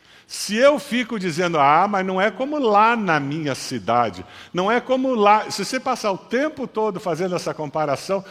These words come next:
"não é como aquela minha igreja", você não acha a sua igreja numa outra cidade. Você vai achar uma outra igreja que tem virtudes e defeitos que a sua não tinha.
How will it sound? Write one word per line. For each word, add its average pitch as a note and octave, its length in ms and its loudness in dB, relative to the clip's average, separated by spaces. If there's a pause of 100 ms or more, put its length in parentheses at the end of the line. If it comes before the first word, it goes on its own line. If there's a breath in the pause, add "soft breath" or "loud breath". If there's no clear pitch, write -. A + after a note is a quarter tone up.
(180 loud breath)
"não C4 280 0
é C4+ 120 2
como C4 220 -2
aquela A#3+ 380 2
minha B3 240 -2
igreja", F3+ 680 2
você F3+ 300 -6
não A#3+ 180 -2
acha F#3+ 440 -2
a D3+ 40 2
sua F#3+ 300 -6
igreja D3 520 -2
numa G3+ 200 -6
outra G3+ 240 -6
cidade. E3+ 680 0 (440 loud breath)
Você D#3 180 -4
vai F#3 140 2
achar F#3 200 0
uma G3 320 0
outra B3+ 600 4
igreja C3+ 560 -2 (500 loud breath)
que F#3+ 140 -6
tem G#3 220 0
virtudes A3 640 -4
e A#3 60 -2
defeitos A3 560 -2
que - 80 -6
a A#3+ 80 -4
sua A#3 240 -6
não B3 120 -6
tinha. F3 440 -6